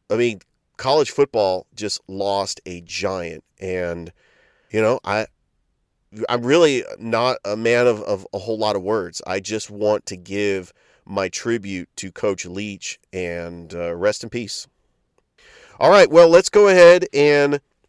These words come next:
get right into the show, because we did have a big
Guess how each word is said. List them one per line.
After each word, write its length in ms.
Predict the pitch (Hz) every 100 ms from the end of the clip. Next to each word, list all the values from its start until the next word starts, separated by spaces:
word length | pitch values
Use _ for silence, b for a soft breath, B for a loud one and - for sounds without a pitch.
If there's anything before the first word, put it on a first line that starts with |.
| _ _ _ _
get 220 | 101 143
right 360 | 120 135 143 156
into 800 | 139 143 139 - 127 127 127 127 _ _ _ _
the 220 | 98 123
show, 460 | 123 - 143 135 123
because 280 | 117 131 113
we 100 | 120
did 140 | 135
have 200 | 131 117
a 80 | 110
big 520 | 90 120 123 98 -